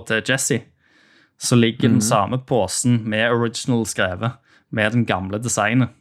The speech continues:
Speaker 1: Så det har ikke noe med liksom, at det var den originale Stamp å gjøre i det hele tatt.
Speaker 2: Nei.
Speaker 1: Så det er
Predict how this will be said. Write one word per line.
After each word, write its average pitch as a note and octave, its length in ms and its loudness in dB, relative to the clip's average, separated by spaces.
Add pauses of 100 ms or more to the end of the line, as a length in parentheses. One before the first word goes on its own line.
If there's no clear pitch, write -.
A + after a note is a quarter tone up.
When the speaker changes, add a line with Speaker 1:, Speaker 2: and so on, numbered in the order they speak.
(160)
Speaker 1:
Så - 160 -18
det G2+ 60 2
har G2+ 100 0
ikke A#2 240 0
noe F#2+ 380 -2
med A2+ 180 -2
liksom, G2+ 340 -8 (300)
at - 120 -12
det G#2 140 -2
var G#2+ 120 -2
den G#2+ 120 -4
originale G2+ 480 -6
Stamp G#2 420 -8
å - 60 -6
gjøre G#2+ 220 0
i - 40 -6
det G#2 80 -6
hele G#2+ 260 -6
tatt. - 300 -6 (500)
Speaker 2:
Nei. G#2+ 360 0 (100)
Speaker 1:
Så B2 200 0
det G#2+ 140 4
er B2 260 0